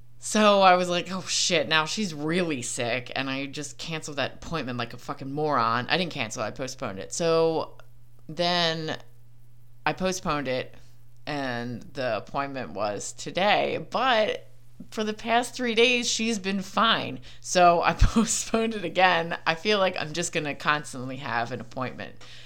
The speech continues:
coming up in the next week just in case she's sick 'cause it takes so long to get in there. And I know that they're working with a short staff, and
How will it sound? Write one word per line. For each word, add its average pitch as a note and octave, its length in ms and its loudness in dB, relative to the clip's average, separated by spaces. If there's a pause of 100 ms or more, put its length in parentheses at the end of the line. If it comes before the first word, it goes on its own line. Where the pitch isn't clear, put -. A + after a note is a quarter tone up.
(380)
coming C#3+ 280 0
up A#2+ 160 0
in C#3+ 60 -6
the C3+ 80 -2
next B2+ 320 -4
week B2+ 380 -6
just C#3+ 260 -4
in C3 80 -8
case A#2 240 -4
she's - 160 -8
sick D#3+ 240 0
'cause - 140 -10
it C3 120 -6
takes B2+ 220 -6
so C#3+ 160 -6
long B2 300 -2
to - 80 -12
get B2+ 180 -4
in D3 180 0
there. E2+ 300 -8
And D3 160 -2
I D#3+ 120 2
know D3 320 2
that A#2+ 500 -2
they're B2 440 -4 (640)
working D3 360 -6
with C#3+ 120 -4
a C3+ 40 -8
short B2+ 300 -4
staff, A#2 500 0
and G#2+ 360 -6